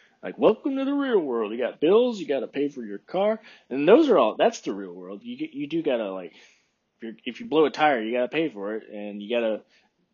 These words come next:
dip into your savings and stuff. I've had to do that before.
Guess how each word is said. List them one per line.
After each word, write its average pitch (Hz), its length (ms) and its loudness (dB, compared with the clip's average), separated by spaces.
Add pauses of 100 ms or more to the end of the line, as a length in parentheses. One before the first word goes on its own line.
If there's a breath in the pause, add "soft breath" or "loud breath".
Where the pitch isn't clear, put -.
(180)
dip 127 220 -4
into 123 180 -4
your 117 140 -6
savings 110 640 -6
and 98 180 -16
stuff. 98 340 -12
I've 107 180 -8
had 110 160 -6
to 101 60 -12
do 92 200 -16
that 95 260 -16
before. 95 300 -14